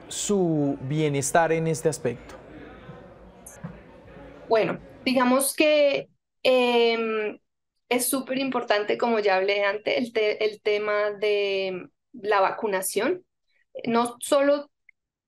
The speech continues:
Speaker 2: para, mm, en contra de la rabia, sino también dependiendo si es gato o perro,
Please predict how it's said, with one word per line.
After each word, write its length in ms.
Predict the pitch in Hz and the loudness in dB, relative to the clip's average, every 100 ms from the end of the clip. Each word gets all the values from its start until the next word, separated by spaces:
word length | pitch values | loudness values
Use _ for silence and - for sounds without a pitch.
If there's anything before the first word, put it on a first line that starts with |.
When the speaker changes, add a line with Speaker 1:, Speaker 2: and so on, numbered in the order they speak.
| - | 0
Speaker 2:
para, 640 | 254 240 233 220 214 208 | 2 4 4 2 2 2
mm, 300 | 196 180 - _ - | 0 -6 -10 _ -2
en 160 | 226 | 0
contra 320 | 214 214 226 | 0 2 2
de 60 | 247 | 4
la 120 | 240 | 2
rabia, 500 | 214 190 175 143 403 - _ - | 2 0 0 -2 -2 -6 _ -10
sino 340 | - 233 226 | -2 -2 -2
también 720 | - 214 220 220 208 208 - _ | 0 -2 0 0 0 -2 -8 _
dependiendo 920 | - 233 233 233 220 196 196 190 202 | -4 -2 -2 -2 0 0 2 2 2
si 180 | 208 202 | 2 0
es 140 | 185 - | 0 0
gato 300 | 214 214 143 | 0 2 0
o 120 | - | 2
perro, 420 | 269 226 214 285 | 0 2 0 -4